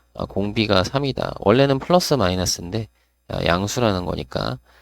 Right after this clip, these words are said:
자, 그냥 삼이다 라고 하면 되겠고, 그냥 삼 곱해서 구합시다. 요 A는 육이고,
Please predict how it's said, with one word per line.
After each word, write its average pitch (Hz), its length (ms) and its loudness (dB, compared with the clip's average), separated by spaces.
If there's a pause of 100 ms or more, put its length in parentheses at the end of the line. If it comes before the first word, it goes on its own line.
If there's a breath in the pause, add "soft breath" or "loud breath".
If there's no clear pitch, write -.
(220 soft breath)
자, - 100 -4
그냥 90 240 -2
삼이다 117 520 -2
라고 - 220 -4
하면 117 280 -4
되겠고, 156 720 -2
그냥 135 280 -4
삼 165 220 -4
곱해서 120 560 -4
구합시다. - 540 -2 (520)
요 95 180 2
A는 104 340 2
육이고, 90 680 -4